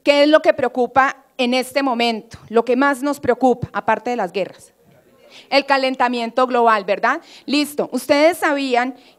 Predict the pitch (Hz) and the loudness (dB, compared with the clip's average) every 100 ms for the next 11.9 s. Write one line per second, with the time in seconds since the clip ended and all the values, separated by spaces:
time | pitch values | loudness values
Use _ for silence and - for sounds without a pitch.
0 | _ - 277 285 262 254 262 240 254 247 | _ 2 4 4 2 2 2 0 0 0
1 | 247 262 254 247 247 233 247 - 339 269 | -2 2 2 2 -2 0 0 0 -2 -2
2 | 247 240 247 294 - 254 247 254 233 - | 2 2 2 -2 -2 -2 0 0 -2 -4
3 | 220 247 233 233 254 247 233 220 247 233 | -6 0 -2 0 -6 -4 -6 -2 -4 -2
4 | 269 247 - _ _ - 220 - 233 247 | -2 -2 -6 _ _ -6 -4 2 4 4
5 | 254 277 277 381 - - 240 233 220 - | 2 -2 0 -2 -4 -10 -10 -4 -6 -4
6 | 226 233 254 233 233 247 320 - _ _ | -4 -2 -4 -6 -2 -2 -2 -12 _ _
7 | 240 269 - 190 - 240 262 262 320 320 | -6 -6 -8 -10 -8 -2 -2 0 -4 -2
8 | 311 330 415 403 392 330 262 254 302 339 | 0 0 0 -2 0 2 2 2 0 0
9 | - 294 262 269 - - _ 247 247 - | 2 0 0 -6 -8 -20 _ -6 -4 -2
10 | 247 226 269 269 294 277 285 - 202 302 | 2 2 0 0 0 2 -2 -6 -6 -6
11 | 381 170 165 - - 214 214 254 | -6 -8 -18 -20 -10 -8 -2 -2